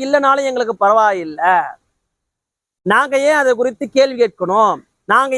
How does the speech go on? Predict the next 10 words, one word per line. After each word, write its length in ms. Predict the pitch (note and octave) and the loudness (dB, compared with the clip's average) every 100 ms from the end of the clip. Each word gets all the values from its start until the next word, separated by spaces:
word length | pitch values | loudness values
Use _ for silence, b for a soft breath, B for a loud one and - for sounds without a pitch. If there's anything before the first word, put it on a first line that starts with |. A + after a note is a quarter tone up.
| C4+ | -2
ஏன் 180 | D#4 A#3 D4 | -2 0 2
பேசணும்னு 480 | D#4 D4+ C#4+ C#4 B3 | 2 0 -2 -2 0
நீ 80 | B3 | 0
எப்படி 200 | - C#4+ | 0 -6
கே-, 180 | A3+ A#3 G#3 F3 | 0 0 0 0
எதிர்பார்க்கலாம் 680 | A3+ C4+ A3+ - F3+ G3 E3 - - | 2 2 0 0 0 2 0 -6 -12
அப்படின்னு 480 | C#3+ - D3 F3+ A3+ F3+ | -12 -8 -4 0 0 0
கேட்குது 360 | F3+ C#3+ F#3+ A3 | -2 -2 2 2
அந்த 120 | G3 | 2
தற்குறி. 340 | G#3+ - E3 | -2 -2 -20